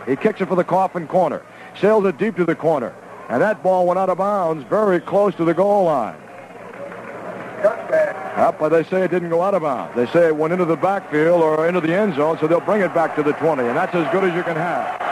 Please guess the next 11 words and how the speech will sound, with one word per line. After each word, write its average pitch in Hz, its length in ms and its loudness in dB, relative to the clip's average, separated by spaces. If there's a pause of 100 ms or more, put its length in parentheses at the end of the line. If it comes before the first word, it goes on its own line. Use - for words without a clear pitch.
(200)
And 165 100 0
now 320 260 0
the 262 120 -2
crowd 247 580 0
coming 254 340 -2
behind 226 520 0
the 202 80 2
Chicago 214 600 0
Fire, 165 520 0 (500)
coming 294 300 -2
alive, 170 580 -2